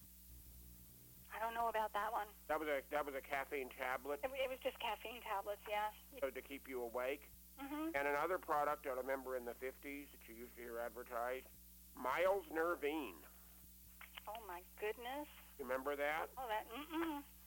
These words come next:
Speaker 2: It was supposed to calm you down when you had stress.
Speaker 1: <laughs>
Speaker 2: Um, and Compose, C O M P O Z. Remember that product? For headaches, take aspirin. For simple nervous tension, take Compose.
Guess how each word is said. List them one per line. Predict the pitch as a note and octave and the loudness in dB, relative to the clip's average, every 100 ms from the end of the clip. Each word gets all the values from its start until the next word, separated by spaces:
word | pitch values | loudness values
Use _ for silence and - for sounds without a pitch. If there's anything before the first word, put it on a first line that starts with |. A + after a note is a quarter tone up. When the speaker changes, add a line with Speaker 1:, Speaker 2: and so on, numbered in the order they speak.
| - - - - | -20 -20 -20 -10
Speaker 2:
It | C3 | -8
was | B2 | -8
supposed | C#3 D#3 C#3+ | 0 0 0
to | C#3 | -4
calm | D3 C#3+ D3 C#3+ | 2 4 4 2
you | C3+ | 2
down | C3+ C3+ C#3 C#3+ | 4 4 4 4
when | C3 | 2
you | A#2+ A#2+ | 0 -2
had | B2 - | -6 -8
stress. | - B2+ B2+ C#3 - - - | -4 0 0 -2 -12 -18 -10
Speaker 1:
<laughs> | - F#4+ - - - - - E4+ - | -4 -4 -2 -4 -2 -4 -2 -4 0
Speaker 2:
Um, | A2 A2 A2 - - - - - - C3+ | 2 4 2 -2 -12 -18 -16 -8 0 0
and | B2+ - - - - - | 0 -8 -18 -18 -18 -4
Compose, | D#3 D3 - D3 D3+ F3 G3 F#3+ - - | -2 0 4 6 8 6 4 0 -10 -14
C | - D3+ D3 | -4 2 6
O | C#3+ | 6
M | C#3+ D3 D3+ | 6 2 0
P | D#3 C#3+ | -4 0
O | C#3+ C#3 B2 | 2 2 -2
Z. | C3+ D3 E3 - - - - - - - - | -4 -2 -6 -12 -18 -18 -20 -20 -18 -16 -2
Remember | A#2 B2 C3 | -2 0 2
that | C3+ C3 | 2 0
product? | D3+ C#3 D3+ D#3 | 4 4 4 0
For | A2 G#2 | -4 0
headaches, | C#3+ F3+ F3+ F3 - C#3+ | 2 2 0 -4 -6 -2
take | C#3 B2 | -2 -2
aspirin. | A2+ - - D#2+ - F#2+ | -4 -6 -10 -10 -10 -12
For | F2+ | -4
simple | C#3+ C#3+ C3+ | -4 0 0
nervous | B2 B2+ A#2+ - | 0 0 -2 -8
tension, | - C#3+ - - - - - - - - | -2 -2 0 -6 -6 -12 -18 -18 -18 -2
take | B2 C3+ | 0 0
Compose. | - A2 A2+ C#3+ C#3 D#2 | -4 -6 -4 0 0 0